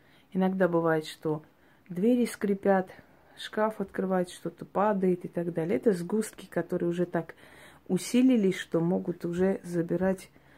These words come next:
вашу энергию в том числе. Иногда звуки, иногда какие-то шорохи, иногда что-то ещё,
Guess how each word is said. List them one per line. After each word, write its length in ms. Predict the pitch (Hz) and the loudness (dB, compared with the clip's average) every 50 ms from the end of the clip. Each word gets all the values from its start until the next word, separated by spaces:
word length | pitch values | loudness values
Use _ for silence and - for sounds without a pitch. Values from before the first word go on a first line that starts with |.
| - _ _ _ - | -20 _ _ _ -6
вашу 260 | 180 170 - - 175 | -6 -6 -2 0 0
энергию 380 | 170 175 175 175 175 - 170 | 2 2 0 0 -2 -6 -8
в 40 | - | -6
том 200 | - - 165 170 | -6 -6 -6 -6
числе. 380 | - - 180 - - 165 190 220 | -6 -10 -14 -10 -4 -2 2 4
Иногда 380 | 254 254 226 196 185 190 196 | 4 4 4 4 4 2 2
звуки, 540 | 190 185 180 170 175 202 214 196 - - 190 | 2 2 -4 -2 0 0 0 -2 -2 0 0
иногда 420 | 170 165 165 165 170 - - 180 175 | 0 2 0 -2 -4 -2 -2 -2 -2
какие-то 600 | - 160 - - - 170 165 - - 160 156 151 - - - _ _ _ _ _ _ _ _ - | -2 -8 -8 -4 -4 -4 -2 -2 -4 -6 -6 -6 -12 -20 -20 _ _ _ _ _ _ _ _ -20
шорохи, 600 | - - - 196 196 202 190 185 185 - - 185 | -20 -4 0 4 4 4 4 2 -2 -6 -8 -6
иногда 340 | 170 170 170 170 170 180 180 | -4 -4 -4 -4 -4 -6 -8
что-то 320 | - - - _ _ - | -8 -10 -20 _ _ -12
ещё, 420 | 165 151 - - - 190 196 190 | -12 -12 -12 -8 -6 -4 -4 -4